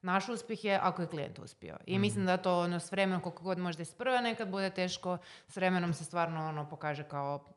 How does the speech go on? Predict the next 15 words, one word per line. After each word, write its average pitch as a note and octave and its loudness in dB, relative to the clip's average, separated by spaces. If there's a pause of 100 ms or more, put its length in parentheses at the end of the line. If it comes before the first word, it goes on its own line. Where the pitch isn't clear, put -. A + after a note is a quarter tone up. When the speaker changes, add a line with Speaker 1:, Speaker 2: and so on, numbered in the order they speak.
Speaker 1:
zapravo D3+ -8 (320)
ogroman D3+ -6
benefit F#3 -2
gdje, D#3+ -2 (340)
kažem, C#3+ -6 (380)
klijenti E3 -4
to D#3 -6
i, D3+ -2 (160)
i, D#3+ -8 (260)
i D#3 -8
naglašavaju, D#3 -6
ovaj, D#3 -10
u, D#3+ -8
u E3 -10
feedbacku. D#3 -12